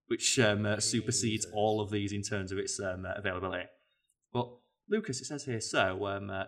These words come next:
Speaker 1: da, da, da, tier five tickets are valid for any day after April thirtieth, and those travellers have the most flexibilities in picking the dates they want to visit.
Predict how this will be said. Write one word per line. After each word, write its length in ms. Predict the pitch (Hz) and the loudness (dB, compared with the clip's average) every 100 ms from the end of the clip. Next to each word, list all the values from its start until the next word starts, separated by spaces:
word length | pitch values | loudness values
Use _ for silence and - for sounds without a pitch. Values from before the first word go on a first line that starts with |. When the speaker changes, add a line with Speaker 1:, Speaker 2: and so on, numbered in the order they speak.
| - | -8
Speaker 1:
da, 60 | |
da, 120 | 101 101 | -8 -2
da, 160 | 139 | -2
tier 200 | 139 208 | 4 4
five 280 | 220 196 190 | 6 4 4
tickets 240 | 131 113 123 | 0 0 0
are 80 | |
valid 340 | 123 160 98 107 | 4 6 4 0
for 80 | - | 2
any 180 | 151 202 | 4 4
day 240 | 180 107 | 6 6
after 260 | 110 107 - | 6 2 0
April 280 | 101 95 95 | -6 -4 -6
thirtieth, 480 | - 123 117 107 - | -4 -2 -2 -2 -8
and 120 | 92 | -4
those 160 | 98 139 | 0 0
travellers 380 | - 98 120 117 | 2 2 2 -2
have 100 | 98 | -4
the 60 | |
most 260 | 92 107 - | -2 -2 0
flexibilities 520 | 107 - 113 107 107 | -4 -2 -2 -2 -2
in 40 | 101 | -4
picking 260 | 104 107 151 | -2 -2 -2
the 60 | |
dates 220 | 107 104 - | -2 -4 -6
they 40 | |
want 160 | 92 104 | -8 -4
to 60 | |
visit. 260 | 104 - | -4 -4